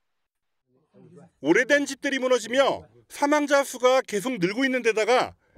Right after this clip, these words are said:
여진이 온다는 소문 때문에 구조 작업도 더디게 진행되고 있습니다.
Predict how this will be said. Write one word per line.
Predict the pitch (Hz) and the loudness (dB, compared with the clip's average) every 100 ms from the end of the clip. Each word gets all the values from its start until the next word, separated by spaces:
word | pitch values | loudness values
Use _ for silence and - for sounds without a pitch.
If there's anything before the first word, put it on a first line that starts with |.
| - 180 151 147 | -20 -20 -6 0
여진이 | 170 254 285 277 | 2 0 -2 0
온다는 | 262 254 262 | 0 0 0
소문 | 262 269 254 | -4 -6 -2
때문에 | 233 220 233 247 240 _ _ - | -4 0 0 0 -2 _ _ -20
구조 | - 190 269 | -14 -8 -2
작업도 | 262 240 - 254 262 - | 0 0 0 0 -2 -2
더디게 | 175 196 240 220 135 | -2 -2 2 2 2
진행되고 | - 202 220 202 180 | -2 -4 -2 0 0
있습니다. | 170 185 170 175 147 82 | 0 -2 0 2 0 -2